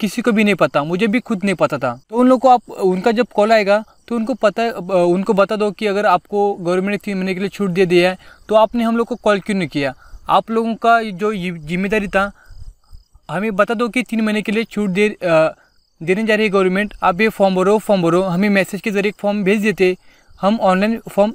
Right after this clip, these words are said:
सबमिट कर देते। लेकिन बजाज वालों ने ऐसा कुछ भी नहीं किया। जो पढ़े लिखे लोग थे उन्होंने ऑनलाइन फॉर्म भर दिया, लेकिन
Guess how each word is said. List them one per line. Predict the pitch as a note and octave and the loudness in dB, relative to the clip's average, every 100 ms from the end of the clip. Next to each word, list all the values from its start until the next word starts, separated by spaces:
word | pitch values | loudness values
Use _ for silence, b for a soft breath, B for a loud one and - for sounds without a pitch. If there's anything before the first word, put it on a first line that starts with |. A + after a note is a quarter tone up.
| - | -4
सबमिट | - G3+ F3+ | 0 0 0
कर | E3+ | 0
देते। | D3+ C3 B2+ B2 _ _ _ - | -2 -2 -6 -8 _ _ _ -4
लेकिन | F3+ B3 A3+ | -2 0 0
बजाज | G3 A3+ | 2 0
वालों | A#3 | 0
ने | A#3 A3 | 0 0
ऐसा | A#3 | -2
कुछ | A3 G3+ | -2 0
भी | A3 | 0
नहीं | G#3+ | 0
किया। | - G3 G#3 b b b b _ | 0 -2 -2 b b b b _
जो | D#3 G#3 | -2 0
पढ़े | G#3+ A3 | 2 2
लिखे | A3+ - | 0 -2
लोग | A3+ A3 - | -2 -2 -2
थे | |
उन्होंने | A3+ G#3+ G#3+ A3+ A#3+ - _ F3+ | -2 0 0 0 -2 -6 _ -6
ऑनलाइन | E3+ G#3 | -4 -4
फॉर्म | G3 A3 | 0 2
भर | G#3 G#3 | 2 2
दिया, | F3+ F#3+ | 2 2
लेकिन | F#3+ - G#3+ | -2 -2 -4